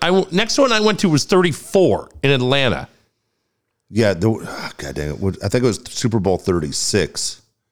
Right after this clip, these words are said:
Speaker 1: Okay, so I'll go Super Bowl thirty-four 'cause I was thirty-four and thirty-five.
Speaker 2: Yeah.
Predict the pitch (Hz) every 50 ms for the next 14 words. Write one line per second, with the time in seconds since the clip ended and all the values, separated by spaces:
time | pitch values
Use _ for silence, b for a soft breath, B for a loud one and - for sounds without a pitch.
0 | _ _ _ - 170 - 220 165 156 147 - - 131 - 170 147 139 - 165 185
1 | 202 196 202 196 185 170 160 175 - - - - - 247 220 294 269 269 262 233
2 | 185 - - 202 302 - 180 - - 185 156 131 - 156 131 156 175 214 247 208
3 | - - 226 196 196 202 180 - 196 180 170 156 135 139 131 123 123 - 156 143
4 | 135 107 - - 135 110 82 78 - - - - - 90 82